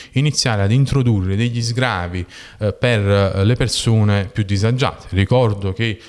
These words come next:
abbiamo eliminato l'addizionale comunale irpef per le fasce, eh, di reddito da zero a quindicimila euro, abbiamo ridotto la tassa dei rifiuti lo scorso anno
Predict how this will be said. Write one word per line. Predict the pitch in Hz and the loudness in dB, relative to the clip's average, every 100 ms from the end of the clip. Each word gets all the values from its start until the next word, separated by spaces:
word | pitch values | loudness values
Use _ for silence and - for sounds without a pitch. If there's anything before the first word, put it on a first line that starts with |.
| - | -10
abbiamo | - 104 107 107 | -6 -2 0 2
eliminato | 104 104 120 135 - - 98 92 | 2 0 0 0 -2 -2 -2 -2
l'addizionale | 98 98 98 - 107 113 | -2 -4 -4 -2 0 2
comunale | 107 107 104 101 | 2 2 2 2
irpef | 127 - 98 - | 0 -2 -6 -4
per | - 92 | -2 0
le | 95 | 0
fasce, | 110 120 - - 104 92 - - - | 0 -2 -4 -8 -6 -8 -10 -14 -12
eh, | 101 92 | -8 -4
di | 98 | 0
reddito | 127 120 98 98 | 0 0 -2 0
da | 98 | 0
zero | 95 117 | 0 0
a | 104 | 0
quindicimila | - 101 95 104 113 151 | -2 -2 0 -2 0 0
euro, | 101 80 - | -2 -6 -4
abbiamo | 107 110 104 | 0 2 2
ridotto | 110 113 - 95 | 2 0 -2 -6
la | 90 | -4
tassa | 110 - 98 | -2 -2 -4
dei | 98 | -4
rifiuti | 120 92 92 90 92 | -4 -4 -8 -8 -8
lo | 95 | -6
scorso | - 117 - - 95 | -2 -2 -2 -4 -4
anno | 85 90 95 | -4 -4 -6